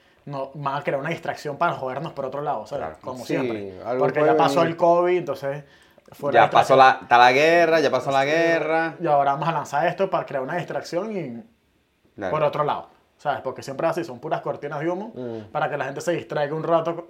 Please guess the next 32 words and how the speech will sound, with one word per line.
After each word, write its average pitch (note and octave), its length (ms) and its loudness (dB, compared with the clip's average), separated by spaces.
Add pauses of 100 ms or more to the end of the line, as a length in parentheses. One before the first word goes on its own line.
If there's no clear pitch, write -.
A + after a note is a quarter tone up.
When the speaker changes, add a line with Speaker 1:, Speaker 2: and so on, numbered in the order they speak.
(100)
Speaker 1:
hablando C#3+ 360 -4
estupideces D#3 640 -6
que D#3+ 80 -10
no D3 120 -8
tienen E3 180 -8
sentido, D#3+ 360 -6 (200)
Speaker 3:
Ujú. A2 340 -12 (460)
Speaker 1:
cuando D3 300 -6
en C3+ 80 -10
realidad C3 240 -4
están C3+ 180 -6
haciendo D3 300 -6
algunas D3 300 -8
reformas D3 540 -6
y G#2+ 220 -12 (520)
metiéndote A#2+ 440 -12
el A2+ 140 -10
dedo B2 420 -12 (540)
Speaker 2:
Y A#2+ 120 0
habla-, A2+ 280 6
Speaker 1:
Ajá. G#2+ 140 4
Speaker 2:
hablando A2 320 0
estupideces, A2+ 1200 0
"Ay, G3 200 -14
fui A3+ 160 -4
a G#3 40 -4
ver F3+ 240 -4
Barbie, A3 600 -8
no G3 120 -6
sé G3+ 300 -10
qué", F#3+ 360 -4
que, F3+ 160 -4